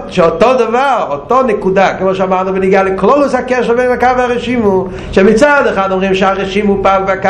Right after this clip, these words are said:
עניין של הלם, מצד שני אומרים אבל שהקו לא, לא באופן של הלם לגמרי, מצד חוזר ועיר, הוא באופן של גילוי, אז אותו דבר זה גם כן בהשתלשלות של הקו. אה, לא בעצם הקו, בהשתלשלות של הקו, כשהקו מתלבש כבר באילומץ,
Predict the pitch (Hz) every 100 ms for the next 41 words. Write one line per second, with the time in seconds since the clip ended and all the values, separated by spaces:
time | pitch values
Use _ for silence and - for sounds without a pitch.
0 | 190 190 190 190 165 196 160 - - -
1 | 190 226 277 269 214 196 190 190 202 196
2 | 196 196 196 202 196 190 208 233 226 269
3 | 262 208 185 190 185 175 165 156 156 156
4 | 202 196 190 190 190 - - - 180 196
5 | 196 196 190 190 277 233 202 185 - -
6 | - - 175 190 190 277 277 277 269 247
7 | 262 277 247 196 190 190 247 311 - 214
8 | 160 139 120 - - - - - - -
9 | - - - - - - - - - 147
10 | 220 220 269 262 220 196 165 - 127 135
11 | 147 151 285 269 214 180 160 151 139 165
12 | 156 160 214 247 254 247 214 269 262 226
13 | 208 156 143 135 -